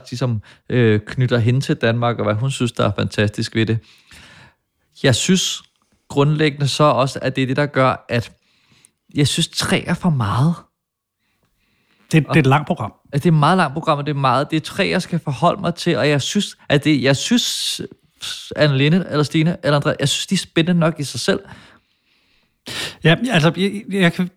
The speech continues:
Speaker 2: mit højdepunkt er, er den her V T R med Stine Bramsen. Og, og strukturen er lidt, vi har det her studie, så er vi frem og tilbage i processen. Jeg tror, de, er det to, to gange, vi ligesom er med ude på rejse, og så slutter vi af med at se det færdige resultat, altså en form for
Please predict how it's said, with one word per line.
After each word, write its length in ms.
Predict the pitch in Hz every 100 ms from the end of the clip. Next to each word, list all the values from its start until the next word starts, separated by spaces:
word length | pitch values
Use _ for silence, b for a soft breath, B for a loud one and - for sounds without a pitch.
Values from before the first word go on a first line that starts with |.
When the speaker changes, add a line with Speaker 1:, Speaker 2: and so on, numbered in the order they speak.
| -
Speaker 2:
mit 240 | 170 180
højdepunkt 480 | 165 160 156 156 139
er, 40 | 139
er 440 | 127 131 120 120
den 260 | 120 147 131
her 300 | 135 123 113
V 160 | 120
T 100 | 120
R 120 | 120
med 160 | 120 127
Stine 220 | 120 123
Bramsen. 320 | 117 104 113
Og, 260 | 139 135 147
og 100 | 160
strukturen 440 | - 160 - 196
er 40 | 160
lidt, 160 | 147
vi 60 | 143
har 120 | 147
det 80 | 143
her 60 | 143
studie, 360 | - 180 156
så 80 | 151
er 40 |
vi 80 | 147
frem 200 | 143 147
og 60 | 147
tilbage 360 | 139 131 135 147 B B -
i 100 | 131
processen. 600 | - 123 135 131 160 147 B B
Jeg 80 | 131
tror, 100 | 147
de, 440 | 139 143 - 156
er 100 | 156
det 140 | 147 147
to, 300 | 196 180 160 -
to 180 | - 175
gange, 320 | 143 123 143
vi 60 | 143
ligesom 280 | 131 131 143
er 60 |
med 180 | 127 135
ude 160 | 139 143
på 140 | 143
rejse, 440 | 120 123 123 - 143
og 120 | 127
så 260 | 151 120 131
slutter 260 | 123 139 127
vi 100 | 127
af 120 | 135
med 100 | 135
at 60 |
se 180 | 127 139
det 120 | 127
færdige 300 | - 120 123
resultat, 400 | 123 123 123 139
altså 200 | 131 120
en 80 | 123
form 200 | - 127
for 220 | 120 127